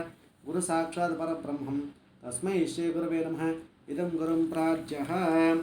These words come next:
श्रीराघवं दशरथात्मजमप्रमेयं सीतापतिं रघुकुलान्वयरत्नदीपम् आजानुबाहुम् अरविन्ददलायताक्षं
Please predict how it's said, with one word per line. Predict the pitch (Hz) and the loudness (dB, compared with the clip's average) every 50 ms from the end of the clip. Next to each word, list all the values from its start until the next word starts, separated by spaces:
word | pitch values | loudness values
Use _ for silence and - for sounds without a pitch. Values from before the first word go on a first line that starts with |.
| 165 - - - - - - - | 0 -6 -14 -18 -18 -18 -14 -4
श्रीराघवं | - 139 151 165 165 170 170 165 165 165 - 170 180 175 165 165 165 160 | 0 0 2 2 2 4 4 4 2 2 2 0 2 2 2 2 2 -2
दशरथात्मजमप्रमेयं | 156 156 - 165 160 160 143 147 165 165 165 156 - - 180 165 170 160 165 160 165 - 170 170 170 165 170 175 175 160 170 165 165 - - _ - - _ - | -2 -4 -4 -4 -4 -4 -4 -2 -2 -2 -2 -2 -2 -4 -2 -2 0 -2 -2 -4 -4 -4 -4 -2 0 0 2 2 2 2 0 -2 -4 -10 -18 _ -20 -20 _ -6
सीतापतिं | 139 139 139 147 170 165 165 160 156 175 170 160 160 156 156 | -4 -4 -2 0 0 2 2 2 0 -2 -2 -2 -2 -2 -2
रघुकुलान्वयरत्नदीपम् | 156 165 165 160 147 - 165 165 165 165 165 165 165 170 180 165 156 160 165 - - 170 165 165 165 160 165 160 160 165 160 165 - - - _ _ _ - 120 | -4 -4 -4 -6 -6 -4 -2 0 0 0 0 0 0 0 0 0 0 -2 -4 -4 -4 -2 0 2 2 2 2 2 2 0 0 -2 -6 -14 -20 _ _ _ -8 -4
आजानुबाहुम् | 127 151 151 180 175 175 175 175 180 175 175 180 175 175 147 170 175 180 175 | -2 0 2 4 4 4 4 4 4 4 4 4 4 2 2 0 0 0 0
अरविन्ददलायताक्षं | 170 160 175 180 180 165 160 165 165 151 165 165 165 165 165 160 151 143 147 175 165 170 165 170 - 180 180 | 0 2 0 0 0 0 0 0 0 0 0 0 2 0 0 0 -2 -2 -2 -2 -4 -4 -4 -4 -4 -2 0